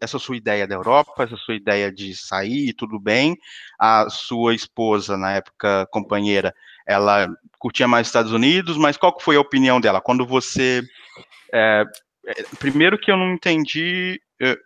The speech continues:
chegou a oferta da empresa aqui de Portugal, você participou do processo, passou,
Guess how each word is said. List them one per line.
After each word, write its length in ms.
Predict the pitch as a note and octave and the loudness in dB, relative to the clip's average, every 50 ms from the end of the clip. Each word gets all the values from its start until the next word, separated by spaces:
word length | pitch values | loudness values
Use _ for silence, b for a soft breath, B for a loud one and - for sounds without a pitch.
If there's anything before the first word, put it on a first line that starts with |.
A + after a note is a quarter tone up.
| _ _ _ _ _ - | _ _ _ _ _ -8
chegou 420 | - - - D#3 C#3+ C3+ D#3 E3+ | -2 0 2 2 4 4 6 6
a 100 | F3+ F3 | 6 6
oferta 540 | D#3 - - - C3+ C3+ C3+ - - C3+ A#2 | 4 4 2 2 2 2 2 0 -2 -4 -4
da 280 | - A2+ A2 A#2+ A#2 A#2 | -4 -4 -2 0 0 0
empresa 400 | A2 A2 - B2 A2+ A2 A2 A2+ | 0 -4 -4 -4 -4 -4 -6 -10
aqui 140 | - - | -12 -14
de 100 | A2 - | -20 -12
Portugal, 440 | - - D3 - - G#3+ F#3 A3+ D4+ - B B B B | -8 -8 -8 -4 0 2 4 2 2 0 B B B B
você 120 | B - D#3 | B -6 -2
participou 400 | - A3+ A3 - A3 - A#3 - | -2 -2 -2 -4 -6 -6 -6 -4
do 100 | - C4+ | -4 -4
processo, 600 | - G3+ A#3+ - - B3 B3 C4+ - - - C#4+ _ _ _ _ _ _ _ _ - | -2 -2 0 2 4 4 2 2 0 -6 -8 -10 _ _ _ _ _ _ _ _ 2
passou, 640 | F3 F3+ F#3 - - G#3+ G3 A3 D4 - - - | 2 2 2 2 4 4 6 6 4 2 -2 -18